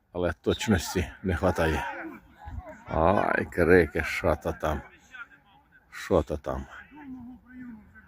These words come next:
Порушення. Розігрують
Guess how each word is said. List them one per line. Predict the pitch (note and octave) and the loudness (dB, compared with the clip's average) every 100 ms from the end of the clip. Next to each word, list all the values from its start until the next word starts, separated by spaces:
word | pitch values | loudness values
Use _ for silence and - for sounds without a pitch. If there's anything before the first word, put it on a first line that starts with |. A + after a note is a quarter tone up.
| - - - _ _ _ - | -20 -20 -20 _ _ _ 0
Порушення. | F#2 E2+ F2 - D#2 D#2 - - - - - - - - - - - - - - - - - - - - | 4 4 4 2 0 0 -2 -8 -12 -6 -6 -6 -8 -10 -10 -16 -14 -12 -12 -8 -2 -2 0 0 0 -2
Розігрують | F2 F2 D#2 D2+ D#2+ E2+ D2 - | -2 0 0 0 2 2 2 -2